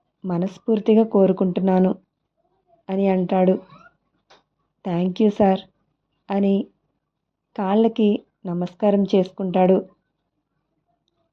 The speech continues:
ఎప్పుడు సంతోషంగా ఇలాగే ఎన్నో విజయాలను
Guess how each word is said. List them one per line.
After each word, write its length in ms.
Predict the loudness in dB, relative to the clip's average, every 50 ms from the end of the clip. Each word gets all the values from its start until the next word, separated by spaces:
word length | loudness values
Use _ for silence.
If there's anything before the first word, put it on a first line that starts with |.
| _ _ _
ఎప్పుడు 460 | -4 -4 -4 -4 0 0 2 4 4 4 4 2 -2 -8 _ _ _ _ _ _ _ _ _ _
సంతోషంగా 720 | -6 -4 -4 -2 0 2 2 2 2 2 4 4 4 4 2 0 -2 -6 _ _ _ _ _ _ _ _ _ -8
ఇలాగే 440 | -6 -2 0 0 2 2 4 2 2 2 0 -2
ఎన్నో 300 | -2 0 2 2 2 2
విజయాలను 640 | 4 4 2 2 4 4 4 4 4 4 2 2 2